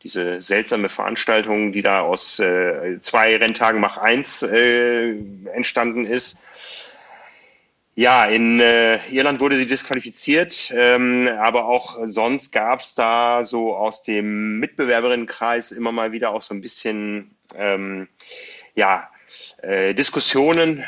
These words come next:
sagen wir's mal positiv, äh, um die Art der Renngestaltung. Das hat mit der Absage jetzt aber nichts zu tun. Äh, sie hat einfach gesagt, das ist nicht so einfach,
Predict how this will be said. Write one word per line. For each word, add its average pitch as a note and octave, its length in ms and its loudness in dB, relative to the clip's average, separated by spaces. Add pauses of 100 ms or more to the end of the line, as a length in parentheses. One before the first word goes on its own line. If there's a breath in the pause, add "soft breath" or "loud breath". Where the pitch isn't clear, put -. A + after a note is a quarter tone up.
(280 loud breath)
sagen B2 280 -2
wir's - 160 -4
mal A#2 320 2 (540 loud breath)
positiv, A#2+ 760 -4
äh, G#2+ 100 0
um G#2+ 260 -2
die G#2 100 0
Art A#2+ 180 0
der G#2 80 2
Renngestaltung. C3+ 840 -2 (500 loud breath)
Das A2 200 -2
hat B2 160 -2
mit A2+ 100 -2
der G#2+ 200 4
Absage A#2+ 260 -2
jetzt A2+ 120 -2
aber A2 160 0
nichts G#2+ 260 -2
zu G2+ 100 -6
tun. D3 440 -4
Äh, G#2+ 240 0
sie G2+ 140 -4
hat - 80 -10
einfach G2+ 240 -10
gesagt, G#2 340 -8
das A2+ 140 -6
ist - 180 -12
nicht A#2+ 120 -8
so - 120 -6
einfach, B2 500 -8